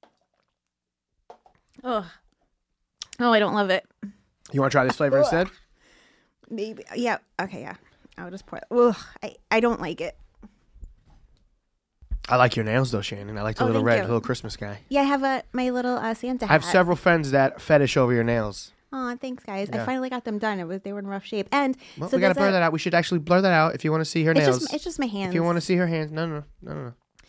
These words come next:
Speaker 1: The color, so
Speaker 2: Four ninety-nine.
Speaker 1: the Santa hat is sparkly red, and that's the color my toes are.
Speaker 2: Oh, boy.
Speaker 1: Sparkly red.
Speaker 2: Guys, people on the, in the ra-, in the,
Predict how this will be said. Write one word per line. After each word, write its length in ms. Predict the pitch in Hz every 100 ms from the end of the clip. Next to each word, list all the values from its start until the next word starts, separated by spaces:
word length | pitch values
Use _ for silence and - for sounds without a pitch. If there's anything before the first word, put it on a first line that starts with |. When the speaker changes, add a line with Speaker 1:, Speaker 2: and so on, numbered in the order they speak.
| - - -
Speaker 1:
The 160 | 220 220
color, 240 | - 262 262
so 40 |
Speaker 2:
Four 60 | 151
ninety-nine. 360 | 147 135 127
Speaker 1:
the 100 | 165
Santa 300 | 226 247 254
hat 180 | 254 254
is 160 | - 202
sparkly 440 | - 202 202 208
red, 260 | 190 190 214
and 140 | - 202
that's 180 | 190 -
the 100 | 202
color 200 | 190 185
my 140 | 175
toes 280 | 170 - -
are. 240 | - - 196
Speaker 2:
Oh, 640 | - - - - - - 104 -
boy. 100 | -
Speaker 1:
Sparkly 280 | - - 135
red. 60 |
Speaker 2:
Guys, 560 | 131 143 147 143 143 127
people 340 | - 180 170 160
on 140 | 147
the, 120 | 143
in 200 | - 135
the 80 | 131
ra-, 120 | 127 135
in 200 | 139 127
the, 120 | 123